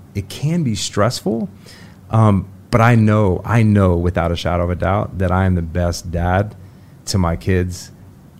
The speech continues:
always because it's my priority and nothing comes before it. And even if they're struggling, I know I'm gonna do whatever it takes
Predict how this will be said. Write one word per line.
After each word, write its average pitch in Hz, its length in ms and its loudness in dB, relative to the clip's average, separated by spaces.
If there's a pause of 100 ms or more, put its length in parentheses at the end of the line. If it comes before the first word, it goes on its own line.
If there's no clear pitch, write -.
(300)
always 87 580 -2
because 95 600 -4
it's 92 160 -10
my - 80 -6
priority - 640 -6 (200)
and 90 380 0
nothing 95 440 0
comes 90 280 -6
before 90 360 -2
it. 85 80 -4
And 95 140 0
even 120 240 4
if 98 140 0
they're 101 160 0
struggling, 107 480 -2
I 95 160 -4
know 98 400 0
I'm 98 160 -4
gonna 92 160 0
do 90 140 -2
whatever 92 420 -2
it 95 80 -12
takes 110 420 -6